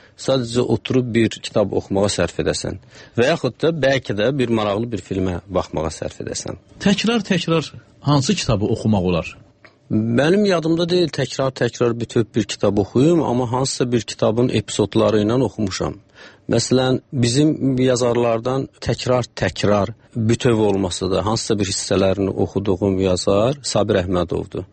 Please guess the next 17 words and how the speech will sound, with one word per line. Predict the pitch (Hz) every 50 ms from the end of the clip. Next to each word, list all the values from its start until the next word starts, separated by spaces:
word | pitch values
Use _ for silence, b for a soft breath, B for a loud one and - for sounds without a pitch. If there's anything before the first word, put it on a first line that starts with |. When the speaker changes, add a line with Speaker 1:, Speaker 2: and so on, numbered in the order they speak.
| _ _ b b b b b
Speaker 1:
Ona | 117 120 127 139 156
müraciət | 170 170 156 127 113 98 104 104 - - 101
eləyəndə | 92 92 95 92 92 95 - _ _ -
görürəm | 135 143 143 139 135 135 127 120
ki, | 113 - - 135 135
məndə, | 127 123 117 113 110 113 120
e, | 113 113 - 101 101 101 98 98 98
başqa | 98 95 - - - 104
bir | 107 101 - - b b b b
əhval-ruhiyyə | - 101 95 87 92 87 87 90 85 87 92 87 85
yaranır. | 85 85 82 82 82 85 85 - - _ _ _ B B B B B B B B B B B
Speaker 2:
Sabir | - - - 131 131 123 131 147 143
Əhmədov | 127 123 127 107 95 87
da | 92 87
bizim | - 92 87 98 90
bu | 82 82
verilişin | 95 95 87 87 87 - - 101 92 -